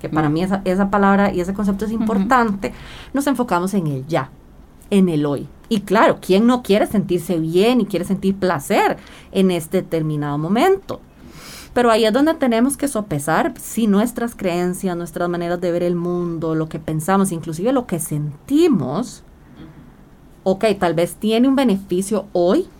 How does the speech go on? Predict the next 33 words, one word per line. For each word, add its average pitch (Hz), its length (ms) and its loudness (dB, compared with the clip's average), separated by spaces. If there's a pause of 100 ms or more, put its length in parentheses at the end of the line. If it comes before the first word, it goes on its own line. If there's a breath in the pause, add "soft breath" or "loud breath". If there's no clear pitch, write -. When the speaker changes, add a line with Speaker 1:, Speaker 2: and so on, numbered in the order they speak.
(140)
Speaker 1:
pero 208 220 2
¿será 170 320 0
que 185 100 -4
va 220 100 2
a 214 80 -2
tener 220 260 0
un 254 100 0
beneficio 147 480 -4
a 143 40 -4
largo 139 220 -6
plazo? 156 260 -2
¿Y 190 40 0
qué 196 120 -2
es 311 60 4
lo 381 100 0
que 311 80 -2
yo 294 120 -4
quiero? - 280 -2 (160)
¿Verdad? 190 200 0
¿Yo 202 100 -2
quiero 240 160 2
sentirme 302 400 0
bien 302 300 0
hoy 220 340 4 (540 loud breath)
o 226 100 4
yo 196 200 2
quiero 226 360 2
realmente 226 720 0 (240)
enfocarme 185 840 0
en, 156 400 -4
en 175 140 0
ese 175 200 0
jardín 247 680 4